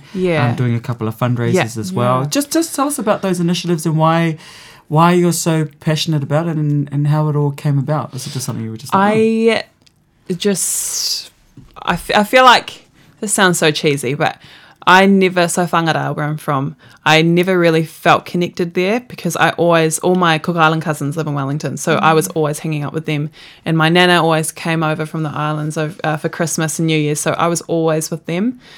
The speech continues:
Speaker 1: And whenever we went back to Gisborne, I felt like all my other cousins who regularly went there were kind of
Speaker 3: Closer.
Speaker 1: closer,
Speaker 3: Yeah.
Speaker 1: and I always felt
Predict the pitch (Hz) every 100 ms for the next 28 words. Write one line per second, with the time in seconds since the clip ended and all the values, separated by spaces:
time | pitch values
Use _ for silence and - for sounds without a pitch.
0 | - _ 175 180 180 175 165 156 104 -
1 | 190 - 180 165 - 143 127 151 - 156
2 | - 151 151 143 - 170 156 156 160 165
3 | 151 156 - 156 160 156 156 147 151 156
4 | - - 151 143 170 160 160 - 156 151
5 | 156 - _ - - _ - - 170 -
6 | 160 165 - 208 196 - 240 247 175 190
7 | 180 196 196 196 - 185 170